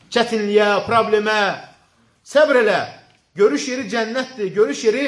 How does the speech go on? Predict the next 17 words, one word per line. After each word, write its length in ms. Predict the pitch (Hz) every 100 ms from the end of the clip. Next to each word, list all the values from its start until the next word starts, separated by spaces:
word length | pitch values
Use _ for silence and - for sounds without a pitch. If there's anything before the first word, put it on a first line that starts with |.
| - - _ _
Kövsər 340 | 226 214 269 254
hovuzunun 380 | 220 202 262 226
başıdır. 460 | - 277 226 147 - - _ _ _ _ _ _ _ -
Xəstəlik 480 | 220 214 226 247 220
bir 100 | 226
imtahan, 640 | 220 196 208 214 214 208 - - -
hər 180 | 214 220
bir 100 | 226
sıxıntı 420 | - 226 214 -
bir 80 | 220 214
imtahan. 540 | 190 208 220 220 180 - - _
Ey 140 | 190 226
Məhəmməd 460 | 226 240 226 185
ümməti. 360 | 185 160 151 120 - - _ _ _ _ _ _ _ _ _ _ -
Və 100 | 156
Məhəmməd 460 | 180 196 269 302 240
ümmətisənsə, 680 | 202 180 - 190 170 196